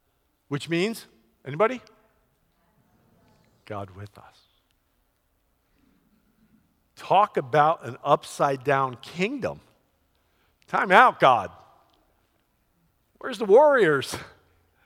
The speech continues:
Where's the powerful? What are you doing? Peace here? Matt Leroy wrote this this week.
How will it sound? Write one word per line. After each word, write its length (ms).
Where's 200
the 80
powerful? 760
What 120
are 40
you 100
doing? 720
Peace 560
here? 380
Matt 180
Leroy 320
wrote 280
this 200
this 240
week. 320